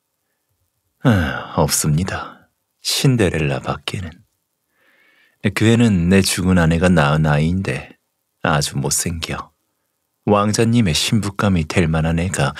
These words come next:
못 됩니다. 왕자는 그래도 그 처녀를 데려오라고 말했다. 그러자 계모가 말했다. "아, 그 애는 보기에도 끔찍할 정도로 너무나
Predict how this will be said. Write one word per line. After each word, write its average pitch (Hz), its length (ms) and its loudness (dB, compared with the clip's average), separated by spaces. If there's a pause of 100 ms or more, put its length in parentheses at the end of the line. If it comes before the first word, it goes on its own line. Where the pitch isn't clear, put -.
(180)
못 - 260 -2
됩니다. 73 680 -4 (1500)
왕자는 80 480 0
그래도 76 480 -4 (560)
그 - 140 -2
처녀를 76 560 0
데려오라고 71 580 -2
말했다. - 600 -8 (1040)
그러자 113 280 0
계모가 90 460 -2
말했다. 80 640 -6 (1000)
"아, 143 520 -2
그 - 140 0
애는 123 300 4 (540)
보기에도 110 460 0
끔찍할 156 640 -2
정도로 107 560 -4 (640)
너무나 107 640 4